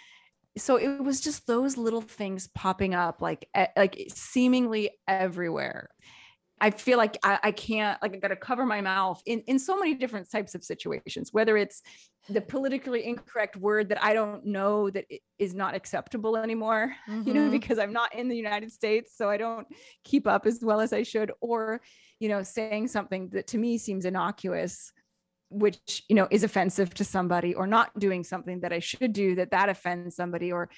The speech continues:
Speaker 1: like I said, the tone of my voice. My mom, we were walking out of, I'm sorry, Mom. We were walking <laughs> out of, um, we were on our road trip, and she knows I love her. Uh, we were walking out of a,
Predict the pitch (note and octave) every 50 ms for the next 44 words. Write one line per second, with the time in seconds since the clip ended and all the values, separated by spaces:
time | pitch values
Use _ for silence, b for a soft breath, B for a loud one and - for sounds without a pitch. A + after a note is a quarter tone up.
0 | b b b b b b b b _ _ G#3 G3+ G3 - G3 G3+ - A3 F#3+ E3+
1 | F#3 - - - - C4 A#3+ A#3+ A#3 A#3 A3 G#3 G3+ F3+ F3+ F3 F3+ F3+ F#3 F3+
2 | F3 F#3+ F#3 F3+ - - - - _ B B B B B B - G3 G3 G3 G3+
3 | G3+ G3 G3+ G3+ F#3+ F3 F#3+ F#3 F#3 F#3 F#3 F3+ F3 F3+ F#3 F#3 - G#3 F#3+ F#3
4 | F#3+ F#3 F#3 F#3 F3+ F#3 - _ G#3 G#3+ - - - F3 E3 D#3+ E3 E3 E3 E3+
5 | - B B B B B B B _ A3 A3 A3 A3+ A3+ A3+ A3+ A#3+ B3 D4 -
6 | - G4 G4+ D4 A#3+ C#3+ A3+ A#3 A#3 A#3 A3 G#3+ G#3 A#3 A#3 A#3+ A#3 G3 - -
7 | A3 G#3+ G#3 G3 F#3+ G3+ G3 F#3 - - G#3+ A3+ A3+ A3+ G#3+ G#3+ - - B3 A#3+
8 | C4+ B3+ A3 F#3+ G#3 G3+ A3 A#3+ A#3+ - - G#3 G3 E3 D#3 D3+ - _ - G#3
9 | G3 G3+ G3+ G3+ G3+ G3 - - - C4+ A3+ E3+ F3 - _ - E3 D#3+ D#3+ -
10 | G1+ - b b b b b b b b b G#3 A#3 A#3+ A#3 A#3 B3+ C4+ C4+ B3+
11 | B3+ C4 B3 B3+ C4 C#4 E4 C#4+ C#4 A#3+ A#3 A3 A3 A3 G#3 G#3 G3+ G3 F#3+ F3+
12 | F3 F3